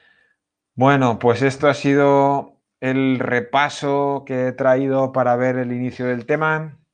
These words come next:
La semana que viene os subiré otro vídeo explicativo del siguiente punto, que es ajuste de reacciones químicas. Y os pediré más o menos lo mismo. Os pediré que hagáis un resumen, os pediré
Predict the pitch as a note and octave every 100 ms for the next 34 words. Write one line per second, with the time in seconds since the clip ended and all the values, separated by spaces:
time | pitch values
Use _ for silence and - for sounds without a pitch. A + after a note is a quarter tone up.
0 | _ _ _ _ _ - - G#2+ F2+ A2
1 | B2 A#2 B2 B2+ C3 C3 C3 C3 C3 A#2+
2 | A2+ - A2 A2 A#2 A#2+ A#2+ A2+ A#2 B2+
3 | C#3 C#3+ C3+ C3+ B2+ A#2+ A#2+ A#2+ A2+ C3
4 | C3 C3 B2 A#2+ A#2 G#2 A2+ A#2+ A#2 A#2+
5 | C#3+ C#3+ D#3 D#3+ D#3+ _ _ A2 G#2 G#2
6 | - B2 - A#2+ A2 A2 G#2 A2+ A2+ G#2+
7 | C#3+ D3 D3+ D3+ D3+ _ _ _ - -
8 | - - - A#2+ A#2 B2 A#2+ C3+ D3 C#3
9 | C3+ C3 A#2+ B2 C3 A2 G2 F#2+ G2+ G#2
10 | A2+ A#2 A#2 A#2 A2+ A2+ G#2+ A2+ G#2 G#2+
11 | C#3+ D#3+ D3+ D3+ C#3+ A2 - A2 A2 A#2
12 | A#2 A#2 A#2